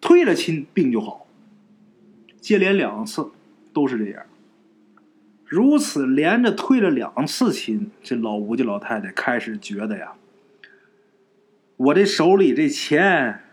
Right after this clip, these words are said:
怎么觉得有点扎手呢？花钱花不出去呀，花钱娶媳妇儿娶不着啊。”他这一辈子啊，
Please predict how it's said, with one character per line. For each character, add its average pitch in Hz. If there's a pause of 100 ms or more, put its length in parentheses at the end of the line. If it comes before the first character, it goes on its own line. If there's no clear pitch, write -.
(340)
怎 -
么 135
觉 139
得 175
有 160
点 147
扎 240
手 160
呢？ 156 (1040)
花 320
钱 285
花 170
不 127
出 117
去 110
呀， - (1600)
花 285
钱 262
娶 160
媳 139
妇 143
儿 127
娶 -
不 95
着 82 (220)
啊。” - (1200)
他 220
这 254
一 185
辈 214
子 95
啊， -